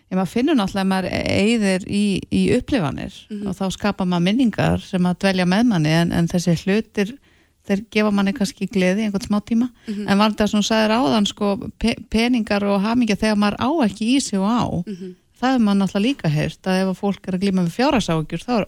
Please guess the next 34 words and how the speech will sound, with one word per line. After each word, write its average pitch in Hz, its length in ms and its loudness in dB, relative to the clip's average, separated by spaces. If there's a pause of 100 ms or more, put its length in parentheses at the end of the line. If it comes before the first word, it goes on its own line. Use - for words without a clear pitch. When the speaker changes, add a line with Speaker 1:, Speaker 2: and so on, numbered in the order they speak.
Speaker 1:
ofboðslega 202 540 -2
erfitt 160 180 -4
að 165 60 -6
finna 175 180 0
hamingjuna. 202 320 2
Speaker 2:
Þá 220 180 4
er 208 60 2
bara 170 160 -2
bein 254 340 2
lína, 202 360 0 (100)
því 226 220 -4
meiri 196 180 -2
tekjur, 175 380 -4
því 175 180 -2
meiri 170 160 0
hamingja. 165 320 -4 (240)
Þangað 190 200 -2
til 175 120 -4
þú 175 80 0
hefur 175 240 0
í 190 140 2
þú 170 100 0
á. 165 220 -2 (640)
Eh, 170 380 4 (260)
og 175 140 -6
það 185 140 -2
var, 175 260 0
hérna, 170 720 -6 (1080)
eh, 156 640 -4
gerð 180 200 -2
doktorsritgerð 226 840 0
í - 40 -4
kringum 202 300 0
hrunið, 214 580 0